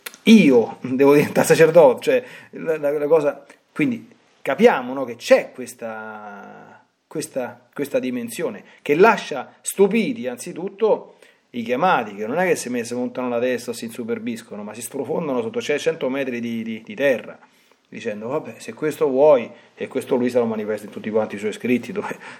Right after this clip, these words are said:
<laughs> traspare proprio un candore, una, una umiltà, insomma, una, un senso della propria piccolezza straordinario, ecco, bellissimo, proprio graziosissimo.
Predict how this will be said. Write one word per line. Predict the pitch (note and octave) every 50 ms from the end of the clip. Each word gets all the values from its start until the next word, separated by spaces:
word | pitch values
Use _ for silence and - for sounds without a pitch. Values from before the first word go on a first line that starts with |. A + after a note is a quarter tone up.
| - - -
<laughs> | - - - - - _ - - -
traspare | - - - - - - - C3+ B2+ A#2+ A#2
proprio | A#2 B2+ A2+ A2+ A2+
un | A2+ A2+
candore, | A#2+ A#2+ A#2+ B2 B2+ C3+ D3 C#3+ C#3 C3+ A#2+ A#2+
una, | A2+ A2+ A#2 A#2+ A#2 A#2 A#2 A#2 A#2 - - C3+ - - - - - -
una | - B2+ B2+ B2+
umiltà, | B2 B2+ B2+ B2+ A#2+ A2+ - - F3 E3 D3 C3
insomma, | B2 A#2 - - B2 A#2 A2+ A2+ A2+
una, | A2+ A#2+ A#2+ A#2+ A2+ A2 A2 A2 G#2+ - _ _ _ _ _ _ - - - _ _ _ _ _ _ _ _ _ _ _ _
un | - D#3+ C#3 C3
senso | - - F3 F3+ F3 F3 -
della | C3+ B2+ B2 B2 A#2
propria | A2+ C#3+ C3 C3
piccolezza | A2+ B2 A#2 A#2+ - B2+ A#2+ C3+ D3 D3 - - E3 C3+ A#2+ A2
straordinario, | A2+ - - - G2+ G2 F#2+ F#2 G2+ A2 B2 B2 A2+ - - F#2 F#2 F2 - - -
ecco, | - _ - -
bellissimo, | G2 G2+ A2+ A2 A2+ B2 C#3+ B2+ - - - G#2 G2 F#2 F#2
proprio | F#2+ G2 F#2 F#2+ F#2+ F#2+ G2 F#2+ F#2+ - _ -
graziosissimo. | - A#2 A2+ A2 - A2+ G#2+ G#2 C3 B2 - - - - - -